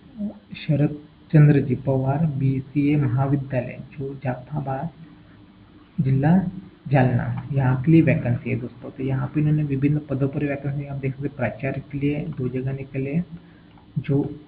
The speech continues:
राखीव कैटेगरी, यहाँ अगर आपका नेट सेट और क्वालिफाइड होगा, पंद्रह साल का आपको एक्सपीरियंस होगा,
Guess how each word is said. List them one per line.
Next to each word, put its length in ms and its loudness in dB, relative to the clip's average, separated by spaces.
राखीव 400 2
कैटेगरी, 520 0
यहाँ 320 2
अगर 260 -2
आपका 280 -2
नेट 200 0
सेट 300 -2
और 120 -6
क्वालिफाइड 440 -2
होगा, 200 -8
पंद्रह 200 -4
साल 220 -14
का 80 -6
आपको 260 -8
एक्सपीरियंस 640 2
होगा, 300 -6